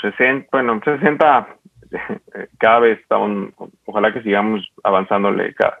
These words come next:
a la salud y estar cada vez más saludables a esa edad. Pero bueno, a los sesenta y cinco años, eh, para quedarnos en medio,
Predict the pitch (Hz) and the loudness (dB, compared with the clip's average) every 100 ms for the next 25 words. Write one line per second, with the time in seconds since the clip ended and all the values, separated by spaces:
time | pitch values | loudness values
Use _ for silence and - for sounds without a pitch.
0 | - 98 95 101 101 104 - 101 - - | -4 -2 0 0 0 -2 -6 -4 -2 2
1 | 98 98 95 98 98 95 95 92 92 95 | 4 4 0 -2 -2 0 2 2 0 -2
2 | 110 110 117 - - - - - - - | 2 2 2 -6 -20 -18 -16 -18 -18 -12
3 | - 123 139 139 107 120 120 113 113 120 | 2 6 6 6 2 2 4 2 -2 0
4 | 110 117 - 151 156 151 143 131 117 95 | 2 0 0 0 2 4 4 4 2 0
5 | - - _ _ - - 104 107 107 117 | -6 -12 _ _ -12 -4 -2 2 2 2
6 | 110 110 107 107 113 139 | 0 2 4 4 2 -2